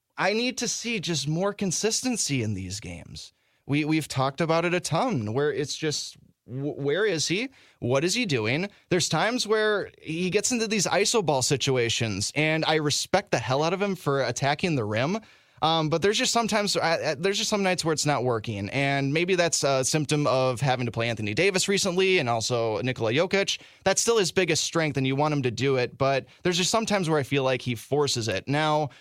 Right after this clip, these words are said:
he shouldn't just be relying on his jumper entirely because I admit, like, I've been seeing some weird fadeaway shots from him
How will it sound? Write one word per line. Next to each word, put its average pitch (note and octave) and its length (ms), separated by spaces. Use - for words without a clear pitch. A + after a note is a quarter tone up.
he F3+ 140
shouldn't A#3 440
just F3+ 260
be F#3 120
relying D3 440
on C#3 100
his B2 160
jumper C3+ 320
entirely C#3+ 520
because B2+ 340
I F3+ 140
admit, A#2 340
like, C#3+ 180
I've C4 140
been E3 120
seeing B2+ 280
some A2 220
weird A#2 220
fadeaway G#2+ 600
shots A#2 360
from A2+ 200
him A#2 340